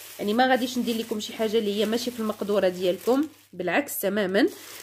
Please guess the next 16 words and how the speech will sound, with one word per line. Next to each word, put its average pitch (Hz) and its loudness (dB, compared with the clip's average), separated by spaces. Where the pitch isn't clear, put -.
المهم 247 6
البنات 233 2
هادو 226 4
هما 226 2
اوراق 220 4
الغار 208 2
او 196 2
لا 202 0
اوراق 220 0
سيدنا 202 -2
موسى، 190 2
فغتحتاجي 233 0
منهم 214 0
كميه 233 0
وكتطحنيهم 214 -2
مزيان 190 2